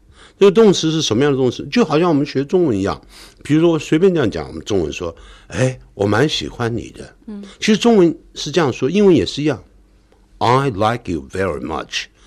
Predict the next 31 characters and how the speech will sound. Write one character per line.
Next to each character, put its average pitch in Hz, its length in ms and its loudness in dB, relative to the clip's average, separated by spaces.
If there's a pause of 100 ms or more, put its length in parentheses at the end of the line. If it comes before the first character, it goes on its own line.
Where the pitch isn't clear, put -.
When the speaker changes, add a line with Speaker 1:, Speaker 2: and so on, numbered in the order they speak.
(160)
Speaker 1:
是 233 140 2
完 240 200 6
全 214 220 2
一 208 80 2
样 240 320 2
的 73 100 -4
这 80 140 -10
样。 73 100 -10 (240)
Speaker 2:
嗯。 - 200 -14
Speaker 1:
只 165 120 0
不 180 120 0
过 240 100 6
是 185 100 0
有 214 80 4
少 - 380 -2
数 220 240 -2
的 180 80 6
一 143 60 4
些 143 160 0
词 - 320 -4
类 190 200 6
让 151 160 0
我 107 60 -6
们 107 100 -4
搞 - 160 -10
得 76 80 -10
糊 139 220 -2
里 196 80 2
糊 78 220 -4
涂 - 180 -18
的。 - 180 -10